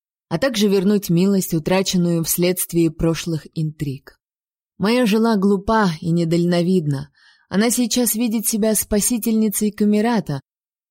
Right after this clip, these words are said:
даже уверена, что наш сын взойдет на трон. Порой мне кажется, что весь острый ум Стрэнхетов закончился на предыдущих отпрысках покойного государя, а потому Селии достались лишь ревнивость, мнительность и злопамятность.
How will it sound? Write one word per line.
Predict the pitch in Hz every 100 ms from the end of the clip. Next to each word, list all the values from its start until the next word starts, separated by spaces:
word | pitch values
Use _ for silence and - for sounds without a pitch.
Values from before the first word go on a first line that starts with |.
| -
даже | 165 185
уверена, | 208 202 220 214 208
что | 202 -
наш | 196 190 -
сын | - 220 214
взойдет | 180 175 175 170 175
на | 175 170
трон. | - 139 131 127 _ _ _ _ -
Порой | - 226
мне | 220 196 190
кажется, | 202 170 - 180
что | - 185
весь | 185 190 -
острый | 185 185 - 185 185
ум | 180 185
Стрэнхетов | - 170 180 175 226 226 160 - - - _
закончился | 165 202 208 247 214 214 - 196
на | 190
предыдущих | 170 190 190 180 202 - 185 -
отпрысках | 202 202 - 185 - 180 -
покойного | 170 175 180 175 170
государя, | 165 170 190 180 226 185 135 - - - _
а | 175
потому | 175 208 208 247
Селии | 196 240 226 208 196
достались | 180 190 - 202 196 -
лишь | 196 180
ревнивость, | 170 180 175 220 247 208 202 180
мнительность | 175 175 196 220 202 202 190 - -
и | 180
злопамятность. | 160 151 147 147 135 131 131 135 - -